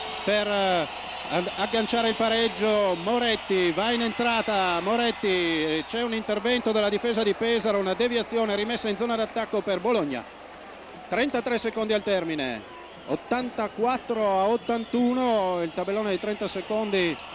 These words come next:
non dà segni di vita, mancano sedici secondi al termine per, dell'azione d'attacco di Bologna.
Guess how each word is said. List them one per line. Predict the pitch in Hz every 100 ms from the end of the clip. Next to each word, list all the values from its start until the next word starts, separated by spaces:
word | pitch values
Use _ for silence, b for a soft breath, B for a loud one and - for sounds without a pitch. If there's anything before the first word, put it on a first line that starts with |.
| - -
non | 160
dà | 202
segni | 190 226 233
di | 214
vita, | 214 233 226 226 214 190 127 - - - - - - - - - - - - -
mancano | 165 190 214 202
sedici | 170 226 240 -
secondi | 220 220 220 220 226 214
al | 190
termine | 220 220 226 220 202 185 160 143 -
per, | 180 180
dell'azione | 190 196 - - 233
d'attacco | 220 202 240 233 220
di |
Bologna. | 208 214 220 233 247 240 208